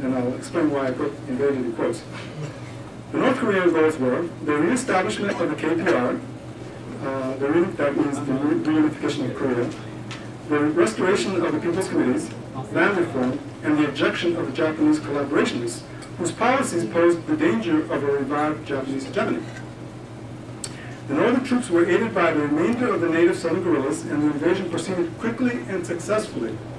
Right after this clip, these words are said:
meeting little serious resistance. <clears throat> The K P A, the Korean People's Army of the North, completely routed the Army of the South, the R O K, along with the relatively few American troops accompanying them.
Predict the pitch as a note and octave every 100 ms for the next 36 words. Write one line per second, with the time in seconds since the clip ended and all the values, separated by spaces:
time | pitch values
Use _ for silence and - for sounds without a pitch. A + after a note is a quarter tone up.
0 | - C#3 E3+ F3+ D#3 D#3 A#3+ B3 - F#3+
1 | G3+ - D#3 F3+ - B2 - - - -
2 | - - - - - - D#3 - - -
3 | - D3+ D3+ E3 D3+ - D#3 F3+ F#3+ G3
4 | F#3 - D#3 D3+ D3+ D#3 D3+ D3 - -
5 | - - - - F#3 E3+ A3+ B3+ B3 F#3
6 | F3 G#3 G#3+ - - - - - - -
7 | E3 D#3+ D#3+ E3 E3+ E3 D#3+ - C3 B2+
8 | - - C#3+ D3 E3+ F3 C3+ D3 - -
9 | - - E3 G3 F3+ E3 D3+ F#3+ G#3 F#3
10 | F3 E3 D#3 D3+ D3 D3+ - D3 - -
11 | - - - B2 A2+ A2